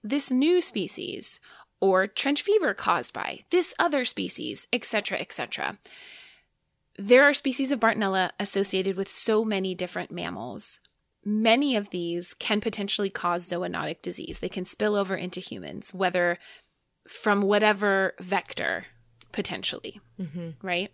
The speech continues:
Speaker 1: And so I think in terms of, like, where is the research going,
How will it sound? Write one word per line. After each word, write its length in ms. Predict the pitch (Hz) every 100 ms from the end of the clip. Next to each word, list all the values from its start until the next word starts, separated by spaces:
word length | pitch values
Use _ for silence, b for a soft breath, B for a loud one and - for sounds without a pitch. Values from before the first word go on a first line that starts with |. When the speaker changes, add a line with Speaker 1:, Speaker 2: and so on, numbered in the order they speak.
| _ _ B B B B B B B -
Speaker 1:
And 160 | 262
so 360 | 254 285 262 254 - _ _ _
I 100 | 240
think 240 | 247 285 277
in 120 | 240
terms 380 | - 277 285 285
of, 120 | 247
like, 220 | 214 - -
where 480 | 180 165 202 208 226
is 180 | 214 208
the 120 | 202
research 560 | 202 202 - 185 - -
going, 540 | 170 175 175 175